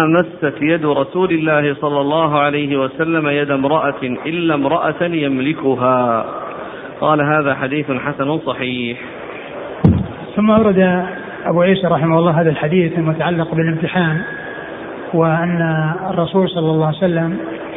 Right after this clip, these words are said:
Speaker 2: كان يمتحن النساء بما جاء في آية المبايعة: "يجب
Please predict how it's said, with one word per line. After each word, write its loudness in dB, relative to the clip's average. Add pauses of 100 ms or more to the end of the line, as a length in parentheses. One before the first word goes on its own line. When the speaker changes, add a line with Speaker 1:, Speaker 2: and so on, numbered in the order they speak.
(440)
Speaker 2:
كان 2
يمتحن 0
النساء 0 (840)
بما 0
جاء 2
في 0 (160)
آية 2
المبايعة: 2 (840)
"يجب 0